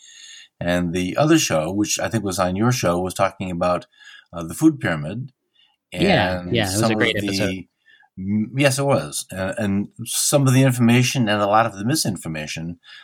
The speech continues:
Speaker 1: that, uh, we have about, uh, the foods we, with the foods we eat. So w-, we're here today talking about a project you've been working on for a little while, and it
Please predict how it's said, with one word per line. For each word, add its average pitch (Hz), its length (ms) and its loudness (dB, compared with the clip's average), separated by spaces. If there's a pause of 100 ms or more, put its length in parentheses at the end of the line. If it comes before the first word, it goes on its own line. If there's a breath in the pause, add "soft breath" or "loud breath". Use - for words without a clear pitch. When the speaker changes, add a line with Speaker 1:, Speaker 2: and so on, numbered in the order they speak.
(160 loud breath)
Speaker 1:
that, 87 500 2 (300)
uh, 90 180 -6
we 104 180 2
have 85 540 0
about, 85 500 -2 (640 soft breath)
uh, 80 140 -8
the 87 120 -2
foods 101 560 0
we, 87 800 -4
with 87 140 -12
the 78 80 -12
foods 82 260 -8
we 85 100 -6
eat. - 360 -8
So 95 480 2
w-, 117 440 -2
we're 143 340 4
here 113 580 2
today 120 260 2
talking 120 480 2
about 107 420 2
a 98 140 -6
project 127 800 2
you've 123 280 2
been 120 180 4
working 113 360 0
on 110 220 6
for - 140 -4
a 95 60 0
little 120 240 2
while, 87 560 0 (540 loud breath)
and 92 760 4
it 104 300 0